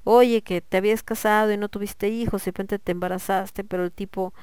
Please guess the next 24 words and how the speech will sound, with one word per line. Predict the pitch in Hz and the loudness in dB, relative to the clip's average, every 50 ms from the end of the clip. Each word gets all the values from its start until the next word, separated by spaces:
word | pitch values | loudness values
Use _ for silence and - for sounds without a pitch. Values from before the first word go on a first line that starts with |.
| - - - - - - | -18 -18 -20 -20 -14 -6
Pues | - 175 175 | -4 -2 0
maldito | 180 185 190 196 202 - 190 | 0 0 -2 -2 -4 -4 -4
patán, | - 175 - - 190 196 196 196 196 | -4 -4 0 2 2 4 2 2 0
no, | 196 190 190 | -2 -2 -2
no | 185 185 185 190 190 190 185 185 180 | -2 -2 -2 -2 0 0 -2 -2 -2
respondió, | 180 175 - - - 180 175 180 185 190 190 202 | -4 -6 -6 -6 -6 -4 -4 -2 -2 -2 -2 -2
pero | - 208 196 175 | -2 -4 -4 -4
¿cómo | - 190 190 190 | -4 -6 -4 -4
estás? | 190 185 - - 208 214 208 | -4 -4 -2 -2 -2 0 -2
No, | 208 196 196 | -2 -4 -2
yo | 196 196 190 190 | -2 -2 -2 -2
feliz | - 185 185 185 185 - | -2 -4 -4 -4 -6 -6
con | - 185 190 | -6 -6 -4
mi | 185 190 202 214 226 226 | -4 -4 -4 -4 -4 -4
hijo | 220 - 240 | -2 0 0
y | 226 208 | 0 0
vamos | - 175 175 180 180 - | 0 -2 -2 -4 -6 -10
juntos. | - - - 214 214 220 226 220 - - - | -8 -6 -4 -2 -2 -2 -4 -6 -10 -10 -8
Ah, | 240 269 320 359 349 - | -6 -4 -2 -2 -2 -4
pues | - 269 - | -6 -8 -8
qué | - - 277 | -8 -10 -10
chido | - - 302 294 294 294 277 233 | -6 -4 -4 -2 0 0 0 0
también, | - 202 185 220 202 220 240 254 254 233 214 | 0 -2 -2 -2 -2 -2 -2 -2 -2 -2 -4
¿no? | 196 202 247 | -4 -4 -6